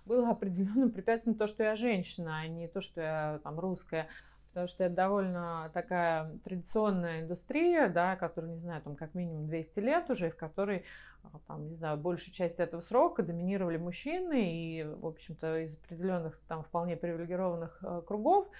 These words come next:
Сейчас я очень рада, что больше и больше женщин. Опять же, многие женщины, там, приезжают из Америки, из других стран, и,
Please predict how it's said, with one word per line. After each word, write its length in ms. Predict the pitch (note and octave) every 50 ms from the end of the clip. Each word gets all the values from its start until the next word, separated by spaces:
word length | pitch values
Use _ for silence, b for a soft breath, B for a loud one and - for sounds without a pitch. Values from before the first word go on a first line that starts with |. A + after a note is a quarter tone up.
| B B B B
Сейчас 460 | - - - G3+ G3 F#3 F#3 - -
я 300 | - - D#3+ F3 F3+ F3
очень 220 | F3+ F3 - - F3
рада, 220 | E3+ D#3+ D#3 D3+
что 200 | D3+ - - D#3+
больше 340 | D#3+ E3+ F3+ E3+ D#3 - D#3+
и 20 |
больше 300 | D3+ D#3 D#3 D#3 - G3+
женщин. 480 | F3+ G#3 C4 D#4 F4 F4 E4+ - - G#3+
Опять 320 | F3 E3 E3+ E3 D#3 D3+
же, 100 | D3 D3+
многие 480 | D3+ D3+ D#3+ E3 D#3+ D#3+ D3+ D#3 D#3+ D#3
женщины, 480 | D#3 D#3+ D#3 D#3 D3+ - - - D#3
там, 160 | D#3 - - D#3
приезжают 400 | - E3 E3 D#3 D#3+ D3+ D3 D3+
из 80 | D3+
Америки, 480 | D#3 D#3 F3+ A3+ C#4 D#4+ D4 B3 A#3 F#3
из 80 | E3
других 320 | D#3 D3+ E3 F3 A3+ A#3 A#3
стран, 380 | - - - F#3+ E3+ E3 D#3+
и, 180 | D#3+ D#3+ D#3+ D#3+